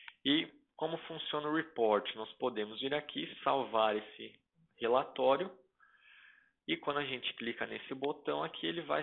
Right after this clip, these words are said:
salvar o relatório no disco. Deixa eu sair da aplicação aqui. E nós podemos vir aqui, nós temos a tela de report. Então, na verdade,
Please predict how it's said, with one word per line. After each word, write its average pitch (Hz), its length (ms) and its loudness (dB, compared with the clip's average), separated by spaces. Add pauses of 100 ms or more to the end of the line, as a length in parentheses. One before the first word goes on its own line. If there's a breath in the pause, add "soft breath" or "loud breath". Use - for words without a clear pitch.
(120)
salvar 143 300 0
o 143 60 -2
relatório 147 540 -2
no 170 100 -4
disco. - 480 -6 (1200 loud breath)
Deixa 104 440 -8
eu 107 120 -10 (200)
sair 104 320 -6
da 104 120 -2
aplicação 107 760 -8
aqui. 151 320 -4 (3500 loud breath)
E 127 80 -2
nós 127 280 2
podemos 110 460 0
vir 127 140 -2
aqui, 135 300 0
nós 131 240 -2
temos 131 320 -4
a 127 60 4
tela 131 300 4
de 131 140 0
report. 107 580 0 (1700)
Então, 127 260 -2
na 123 140 0
verdade, 120 600 0